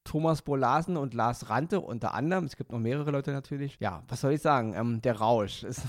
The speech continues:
<laughs> es ist ein Film, äh, wo man zuerst denkt, okay, äh, das ist eine sehr steile These, die da aufgestellt wird. Aber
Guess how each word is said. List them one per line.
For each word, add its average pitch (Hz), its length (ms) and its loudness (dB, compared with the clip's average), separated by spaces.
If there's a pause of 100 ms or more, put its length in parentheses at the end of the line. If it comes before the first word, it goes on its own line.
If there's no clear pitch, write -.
(480)
<laughs> 208 540 -4
es 170 160 2
ist 190 120 2
ein 175 80 -2
Film, 190 380 0
äh, 165 220 -2
wo 165 60 -2
man 175 180 2
zuerst 165 360 0
denkt, 170 200 0
okay, 165 360 -2
äh, 131 420 -2
das - 180 -10
ist 143 140 -6
eine 131 200 -2
sehr 135 200 4
steile 147 560 0
These, 190 420 4
die 139 120 0
da 131 100 4
aufgestellt 147 560 0
wird. 156 140 -4
Aber 139 220 4